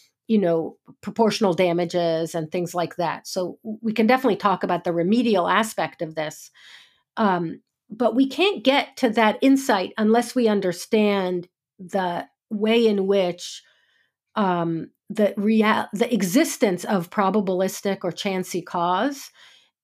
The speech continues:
um, means that we're making normative judgments. And once we un-, we understand that, we can better understand that relationship with the burden of proof.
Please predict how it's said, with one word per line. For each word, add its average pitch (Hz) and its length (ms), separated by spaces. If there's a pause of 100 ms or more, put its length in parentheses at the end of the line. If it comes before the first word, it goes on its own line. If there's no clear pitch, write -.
(260)
um, 185 500
means 233 720 (120)
that 208 260
we're 208 160
making 214 400
normative 175 420
judgments. 175 560
And 233 140
once 277 200
we 302 140
un-, 214 220
we 220 160
understand 220 540
that, 202 140
we 202 100
can 196 180
better 214 240
understand 190 560
that 185 180
relationship 185 580
with 175 140
the 180 60
burden 175 320
of 151 140
proof. 226 320